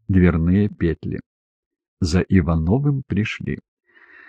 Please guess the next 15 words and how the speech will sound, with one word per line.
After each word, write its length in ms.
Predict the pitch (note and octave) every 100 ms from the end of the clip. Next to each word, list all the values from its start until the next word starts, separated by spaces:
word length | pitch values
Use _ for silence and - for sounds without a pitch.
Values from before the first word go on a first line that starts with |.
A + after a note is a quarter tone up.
| _ -
Полутемными, 680 | F#3+ F3+ - D#3 C#3+ C#3 B2+
едва 460 | A2 G#2+ G2 A2 A2+
освещенными 920 | A2 - G2+ G2 - G#2 F#2+ F2+ F2+
слабыми 560 | - F#2 F2+ F2 E2+
лампочками 800 | F2+ F2+ F2 D#2 E2+ - F#2 E2+
переходами 800 | F2 F2+ E2+ - D#3+ D3+ D3 D3+ - _ _ _ _ _
его 300 | - G#2+ F#3+
повели 340 | - B2 G2+ D3+
по 200 | - G#2+
обычному 580 | D#2 B2 - A#2+ C3+ C3
маршруту, 800 | G#2+ G#2 - - F#2 F2 F#2+
у 180 | F2 A2
каждой 380 | A#2 A2+ F2+ F#2
новой 280 | F2 E2+ E2+
решетки 720 | E2+ - D3+ E3 - - E3